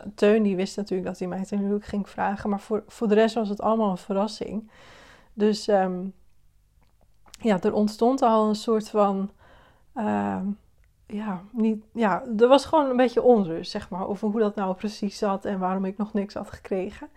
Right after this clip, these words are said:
En <laughs> op een gegeven moment, ehm, was ik, was dus, ja, wa-, waren alle cadeautjes weg en had ik nog steeds niks gehad. En toen stond Teun op en die zei:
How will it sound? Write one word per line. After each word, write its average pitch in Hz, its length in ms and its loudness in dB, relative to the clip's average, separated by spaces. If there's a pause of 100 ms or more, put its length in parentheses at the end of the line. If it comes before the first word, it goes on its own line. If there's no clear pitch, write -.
(460)
En 220 400 2 (380)
<laughs> - 400 -20
op 226 160 2
een 226 60 0
gegeven 254 420 0
moment, 202 440 -2
ehm, 196 280 -8 (1200)
was 208 360 0
ik, - 180 -6
was 214 200 -4
dus, - 420 -4
ja, 220 180 0
wa-, 196 200 6
waren 214 240 8
alle 214 200 6
cadeautjes 196 460 -2
weg 220 220 0
en 202 60 -2
had 196 160 -2
ik 196 80 -4
nog 190 140 -6
steeds 208 280 -4
niks 196 200 -6
gehad. 190 440 -4
En 196 100 -4
toen 202 280 -4
stond 202 300 -4
Teun 208 320 0
op 175 200 -6
en 190 80 -8
die 185 140 -8
zei: 196 320 -10